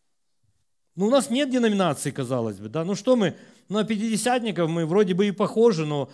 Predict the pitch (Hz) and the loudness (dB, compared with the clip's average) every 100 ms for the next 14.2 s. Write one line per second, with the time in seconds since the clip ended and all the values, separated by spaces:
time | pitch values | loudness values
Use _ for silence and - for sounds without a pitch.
0 | - - 190 180 190 190 156 139 - 131 | -12 -2 0 2 0 2 2 0 -2 -4
1 | 110 131 131 123 101 _ _ _ _ - | -2 -2 -2 -4 -14 _ _ _ _ -4
2 | 180 208 208 220 226 233 220 220 220 220 | 0 2 2 0 0 2 2 2 0 -2
3 | - 240 202 170 180 - 214 180 151 156 | 2 2 4 0 -2 0 0 0 0 -2
4 | - 160 170 - 131 160 156 202 226 254 | -2 -4 -4 -4 -6 -4 -2 0 0 0
5 | 240 226 220 202 226 190 185 - 220 220 | 0 0 -2 0 2 2 0 0 0 2
6 | 185 180 180 165 170 - 185 - - - | 0 0 -2 -2 -4 -4 -6 -6 -10 -14
7 | - - _ _ - 190 285 262 - 285 | -20 -20 _ _ -12 -4 -4 -4 -12 -4
8 | 277 277 302 - 262 175 120 - - - | -2 0 0 2 2 2 0 -6 -18 -20
9 | _ _ _ _ _ _ _ _ _ _ | _ _ _ _ _ _ _ _ _ _
10 | _ _ _ _ _ 196 277 285 269 247 | _ _ _ _ _ 0 4 4 2 2
11 | 240 233 254 233 185 202 202 302 294 294 | -2 0 2 4 4 2 0 0 0 0
12 | 226 208 190 214 175 254 208 156 202 170 | 0 -2 0 -2 0 0 2 0 -2 -2
13 | 185 220 214 233 - 247 147 147 127 135 | -4 -4 -4 -4 -4 -4 -4 -6 -4 -4
14 | 113 | -4